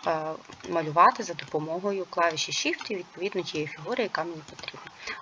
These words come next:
Ось таке зображення за п'ять хвилин з поясненням. Я встигла швиденько намалювати, е, чого прошу зробити і вам.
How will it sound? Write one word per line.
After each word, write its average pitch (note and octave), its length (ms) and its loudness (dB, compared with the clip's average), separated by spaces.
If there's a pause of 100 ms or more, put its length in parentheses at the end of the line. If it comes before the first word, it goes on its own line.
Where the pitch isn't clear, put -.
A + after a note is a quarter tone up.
Ось C#4 160 4
таке F#3+ 380 4 (240)
зображення A#3 720 8
за F3+ 160 -4 (100)
п'ять F#3+ 240 4
хвилин A3 500 0
з - 100 -6
поясненням. A3 720 0 (320)
Я G3+ 80 12
встигла F#3 340 4
швиденько E3+ 560 4
намалювати, D#3+ 680 0 (540)
е, F3 100 -2 (840)
чого G3 380 6
прошу G#3+ 360 0
зробити F3 580 -4
і F#3 80 -6
вам. D3+ 260 -4